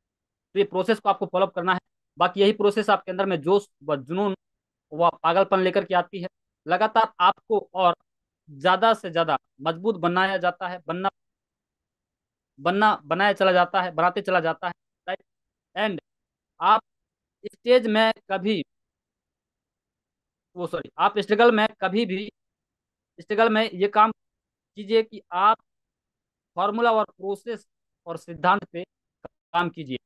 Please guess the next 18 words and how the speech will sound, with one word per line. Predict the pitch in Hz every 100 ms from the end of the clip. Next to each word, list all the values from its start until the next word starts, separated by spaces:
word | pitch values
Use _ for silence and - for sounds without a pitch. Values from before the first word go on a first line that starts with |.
| _ _
जो | 156
formula | 180 156 175 208
मैंने | 202 202
बताया, | 190 196 196
जो | 190
process | - - _ 156 151 _
मैंने | 190 185
बताया, | 175 185
उन | 180 _
process | 165 160
के | _ 190
ऊपर | 180
में |
आप | 180
सिद्धांत, | - 156 175 -
जो | 156 147 160
प्रोसेस | 156 160 202 -
हैं, | -